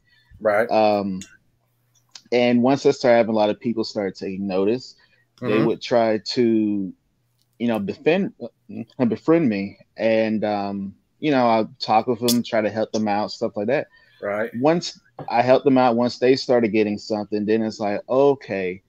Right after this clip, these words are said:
Speaker 2: Nick is the worst thing that's ever happened to the world. He's probably second to only Hitler. He's a horrible person. He does this and stuff. He's hit on me. He's done this." I'm like, "Where the hell is all this shit coming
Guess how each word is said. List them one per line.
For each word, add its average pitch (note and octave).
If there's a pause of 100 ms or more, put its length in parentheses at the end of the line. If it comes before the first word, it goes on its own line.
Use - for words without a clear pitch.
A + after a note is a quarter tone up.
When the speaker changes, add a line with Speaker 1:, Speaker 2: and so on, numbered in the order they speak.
(280)
Speaker 2:
Nick B2
is A2+
the G#2
worst A2
thing A2+
that's G2
ever G2
happened G2
to G2+
the G2+
world. B2
He's G#2
probably A2+
second A#2+
to -
only A2+
Hitler. F#2+ (640)
He's G2+
a G#2
horrible A#2+
person. A2
He G#2
does G#2
this A2
and G2
stuff. G#2
He's G2 (560)
hit D3+
on D3
me. A#2+
He's A2+
done G#2+
this." A#2
I'm C3
like, G2 (180)
"Where G3
the A2
hell D#3+
is F#3+
all G3
this A3+
shit -
coming -